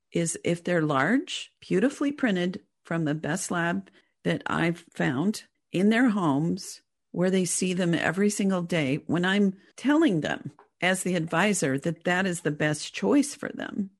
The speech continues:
by the time I've built that relationship, then I tell them that,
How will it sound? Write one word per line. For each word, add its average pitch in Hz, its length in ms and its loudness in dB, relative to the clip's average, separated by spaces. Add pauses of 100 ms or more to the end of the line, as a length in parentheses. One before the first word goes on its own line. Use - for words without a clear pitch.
(120)
by 185 140 2
the 190 120 2
time 208 360 2
I've 180 280 -2
built 185 240 2
that 185 180 2
relationship, 180 800 0
then 170 180 2
I 151 120 4
tell 254 260 0
them 156 220 0
that, 131 340 -4